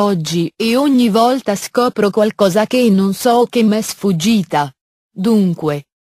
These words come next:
è stata espulsa la vicepresidente delle Nazioni Unite per aver ammesso un rapporto sull'apartheid israeliano in Palestina.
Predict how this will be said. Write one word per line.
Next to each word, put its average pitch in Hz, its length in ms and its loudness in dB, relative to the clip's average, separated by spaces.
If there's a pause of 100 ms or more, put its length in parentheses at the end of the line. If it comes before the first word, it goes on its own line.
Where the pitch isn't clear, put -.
(160)
è 226 160 2
stata 196 460 -2
espulsa 180 720 0
la 208 160 2
vicepresidente 214 1040 0
delle 175 240 0
Nazioni 190 580 0
Unite 190 360 2
per 160 160 -4
aver 170 440 0 (100)
ammesso 226 800 0
un 220 180 0
rapporto 220 580 0
sull'apartheid 208 880 0
israeliano 214 840 0
in 175 160 2
Palestina. 165 840 -2